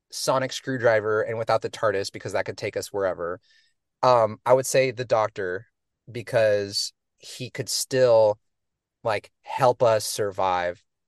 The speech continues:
Absolutely. And, um, and he also has stories for us.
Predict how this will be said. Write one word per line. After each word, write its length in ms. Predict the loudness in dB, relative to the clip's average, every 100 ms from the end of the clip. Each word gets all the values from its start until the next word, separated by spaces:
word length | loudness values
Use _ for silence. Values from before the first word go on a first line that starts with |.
| -20 -20 _
Absolutely. 800 | -2 -2 -4 -4 -4 -8 -12 -14 _ _ _ _ _ _
And, 720 | -2 -2 -2 -4 -6 -10 -14 _
um, 560 | -4 -2 -4 -6 -12 -20 _ _ _ _ -6
and 80 | -2
he 120 | 2
also 240 | 2 0
has 140 | -4 -4
stories 380 | -4 -2 -4
for 160 | -10 -12
us. 320 | -12 -16 -20